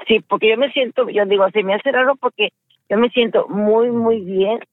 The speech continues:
Yo hago mi trabajo, voy a mi trabajo, trabajo ocho horas, llego a mi casa, tengo deseo de hacer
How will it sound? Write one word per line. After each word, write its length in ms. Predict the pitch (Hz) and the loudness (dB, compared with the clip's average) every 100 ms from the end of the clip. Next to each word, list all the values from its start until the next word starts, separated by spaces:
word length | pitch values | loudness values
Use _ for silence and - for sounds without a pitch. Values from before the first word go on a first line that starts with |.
| _ _ - | _ _ 0
Yo 80 | 190 | 2
hago 160 | 185 | 2
mi 120 | 190 165 | -2 -4
trabajo, 420 | 170 165 165 113 | 0 2 0 -2
voy 160 | 170 180 | -2 -2
a 60 | |
mi 140 | 175 147 | -2 -6
trabajo, 540 | 170 165 165 220 240 | -2 2 2 0 -2
trabajo 380 | - 165 160 156 | -2 0 0 -4
ocho 220 | 151 175 | -8 -2
horas, 260 | 175 202 196 | 0 0 0
llego 220 | 185 165 | -2 -2
a 40 | |
mi 140 | 156 156 | -4 -6
casa, 480 | - 220 220 - - _ _ _ - | 0 0 0 -6 -12 _ _ _ -2
tengo 240 | 202 208 | 0 2
deseo 360 | 208 180 202 185 | 0 0 -2 0
de 100 | 185 | 0
hacer 240 | 196 175 | 0 -4